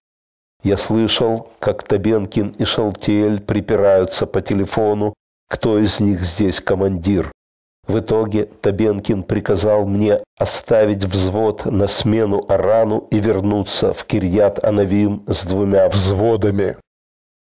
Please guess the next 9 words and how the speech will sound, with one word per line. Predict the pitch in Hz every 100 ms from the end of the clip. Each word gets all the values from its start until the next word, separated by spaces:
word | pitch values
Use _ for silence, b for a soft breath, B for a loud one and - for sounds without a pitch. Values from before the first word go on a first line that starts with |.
| _ _ _
Конец | - 87 82 -
цитаты. | - 78 85 78 - - _ _ _ _ _ _ _ _ _ _
Пока | 95 87 101 98
что | - - 101
пальмахники | 98 - 110 95 90 92 92 - 95 -
уже | 107 101 90 98
участвовали | 95 92 - 101 92 - - 92 87 87
в | 82
бою. | 73 95 92 90